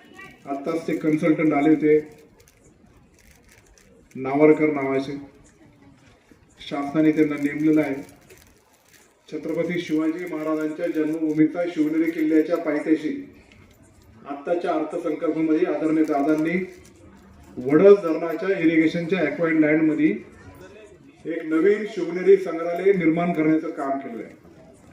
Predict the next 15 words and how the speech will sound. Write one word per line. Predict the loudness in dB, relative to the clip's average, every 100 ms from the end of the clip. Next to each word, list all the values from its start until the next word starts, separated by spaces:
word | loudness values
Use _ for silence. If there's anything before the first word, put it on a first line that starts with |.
| -20 -20 -20 -20 -20 -20 0
दीडशे | 2 4 4 4 2
कोटी | 4 2 6 6
रुपयाचा | 6 2 0 -2
निधी | -2 -2
त्याच्यावर | -2 0 0
दिलेला | -2 -4 -4
आहे, | -6 -14 -20 _ _ -20 -20 -16 -12 -12 -12 -14 -14 -16 -12 -10
आणि | -2 2
त्याचं | 4 4
काम | 4 4 6 6
आम्ही | 4
आता | 2 4
लगेच | 6 8 6 2 -8 -12 -14 -20 -20 -20 -20 -14 -4
चालू | 0 0
करण्याच्या | 0 -6 -6 -4 -2